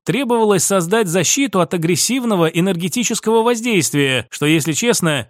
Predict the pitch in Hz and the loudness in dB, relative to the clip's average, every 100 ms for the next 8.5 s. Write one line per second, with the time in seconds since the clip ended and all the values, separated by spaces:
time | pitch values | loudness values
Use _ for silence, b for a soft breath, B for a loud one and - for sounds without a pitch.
0 | - 175 185 190 - 180 190 196 175 196 | -2 -2 0 -2 0 0 2 2 2 0
1 | 190 180 180 143 120 - - 147 175 175 | -2 0 2 2 0 -6 -2 0 2 0
2 | 196 180 190 170 160 180 185 180 175 185 | 0 0 0 -2 0 0 2 0 0 0
3 | 170 180 175 - 190 254 180 - - 160 | 0 0 0 -2 0 0 0 -4 -6 -2
4 | 196 185 180 202 185 139 170 202 - 185 | 2 4 4 2 0 0 0 0 2 0
5 | 170 190 170 202 175 175 208 254 170 147 | 2 2 2 2 2 0 2 0 0 2
6 | 131 - 139 156 226 240 254 165 147 135 | 2 0 -4 -2 0 2 0 0 0 2
7 | 123 104 _ _ - 139 151 185 254 277 | 2 -2 _ _ -4 0 0 0 0 0
8 | 262 202 180 185 | 2 2 2 0